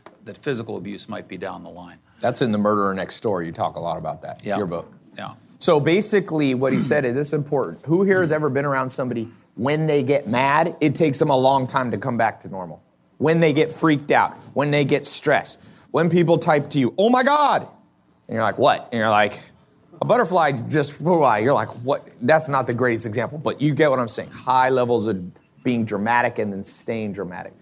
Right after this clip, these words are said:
Speaker 2: You want people, I always say, what you really want in life, business partner, is people who strike you as most things normal. No, when, back in, like, two thousand six, I wrote a textbook for another company, I mean, a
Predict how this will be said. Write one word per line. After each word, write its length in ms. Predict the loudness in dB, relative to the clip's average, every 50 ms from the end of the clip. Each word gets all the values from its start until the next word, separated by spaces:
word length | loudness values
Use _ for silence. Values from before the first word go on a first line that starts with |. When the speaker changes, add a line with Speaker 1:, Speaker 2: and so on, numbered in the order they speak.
| -20 -20 -10 -2
Speaker 2:
You 100 | 0 2 2
want 280 | 4 4 2 2 2
people, 500 | 0 0 0 0 0 0 0 -2 -2 -6 -12 _ _ _ _ _ _ _
I 120 | -2 0 2
always 300 | 2 2 2 2 0 -2 -4
say, 320 | -2 -2 -2 -2 -2 -6 -12 -18 _ _ _ -14 _
what 280 | -2 -2 -2 -2 -2
you 60 | 0 0
really 280 | 2 2 2 2 2 0
want 340 | 0 0 0 0 0 0
in 120 | 0 0 0
life, 380 | 2 2 2 2 0 -4 -10 -18 _ _ _ _ -4
business 380 | -2 -2 0 0 -2 -6 -8 -10
partner, 440 | -8 -6 -4 -4 -4 -6 -12 -16 -18 _ _ _ _ _ _ _ _ -4
is 180 | -2 -2 -2
people 480 | -4 -2 -2 0 0 0 0 0 0 0
who 140 | 0 -2 -4
strike 580 | -4 -6 -10 -8 -4 -2 -2 -2 -2 -4 -6
you 200 | -6 -4 -4 -6 -6 -6
as 180 | -6 -6 -4 -4
most 720 | -4 -2 0 0 2 2 2 2 2 0 -2 -4 -6 -6
things 300 | -6 -4 -4 -4 -4 -4
normal. 540 | -4 -6 -4 -4 -4 -4 -6 -8 -10 -14 -16 _ _ _ _ _ _ _ _ _ _ _ _
No, 340 | -2 0 0 0 -4 -8 -16 _ _
when, 240 | -4 -4 -4 -4 -6 -6
back 340 | -2 0 2 2 0 0 -2
in, 140 | -4 -4 -4
like, 180 | -4 -6 -6
two 160 | -4 -4 -2 0
thousand 360 | 2 2 2 2 0 -2 -4
six, 340 | -4 -2 -2 -2 -2 -2 -4 -2
I 80 | 0 0
wrote 200 | 2 2 2 2
a 60 | 0
textbook 540 | -2 -2 -4 -4 -4 -6 -6 -4 -4 -4 -4
for 180 | -4 -4 -2 -2
another 300 | 0 0 0 0 0 -2
company, 460 | -2 -2 -4 -4 -4 -4 -6 -6 -4 0 0
I 60 | 0
mean, 120 | 2 2 0
a 300 | -2 -2 -4 -4 -6